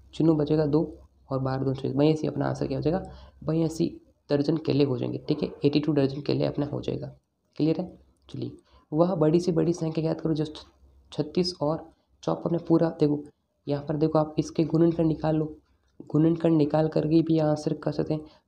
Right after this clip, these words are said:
तो वह संख्या देखो, एक अठारह संख्या आएगी, अठारह, बड़ी से बड़ी पूछे ना, तो बड़ी से बड़ी संख्या है जिसमें अठारह दूना छत्तीस और अठारह तिया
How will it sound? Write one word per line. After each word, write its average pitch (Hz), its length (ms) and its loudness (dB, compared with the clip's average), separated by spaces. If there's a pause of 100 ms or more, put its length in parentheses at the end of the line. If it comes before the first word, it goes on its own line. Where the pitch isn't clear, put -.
तो 151 60 -2
वह 151 140 -2
संख्या 170 360 0
देखो, 160 360 -2
एक 160 180 2
अठारह 170 280 0
संख्या 165 300 0
आएगी, 160 140 0
अठारह, 147 380 -2 (640)
बड़ी 170 200 6
से 175 120 2
बड़ी 147 160 4
पूछे 143 260 2
ना, 160 100 2 (480)
तो 156 100 -4
बड़ी 160 260 4
से 175 120 -2
बड़ी 160 180 2
संख्या 156 300 0
है 156 60 2
जिसमें 151 280 -2
अठारह 165 500 -2 (460)
दूना 160 180 0
छत्तीस 180 440 0 (120)
और 143 280 0
अठारह 147 280 0
तिया 151 280 0